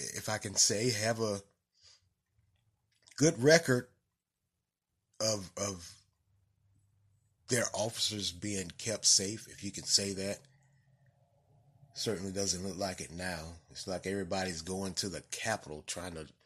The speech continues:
prove a point. Man. Wow. That's, that's totally, uh,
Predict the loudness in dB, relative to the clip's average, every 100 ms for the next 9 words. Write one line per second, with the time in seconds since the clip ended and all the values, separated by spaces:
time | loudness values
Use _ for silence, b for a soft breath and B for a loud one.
0 | b b b -10 0 0 0 -6 -8 -6
1 | -6 -6 -10 -10 _ _ _ _ _ _
2 | _ _ _ _ _ _ _ _ _ _
3 | _ _ _ _ -8 -6 -6 -10 _ _
4 | _ _ _ _ _ _ _ _ -20 -16
5 | -16 -16 _ _ _ _ _ _ _ _
6 | _ _ _ _ _ _ _ _ _ _
7 | _ -8 -4 2 2 2 0 -2 -2 -4
8 | -8 -8 -10 -8 -10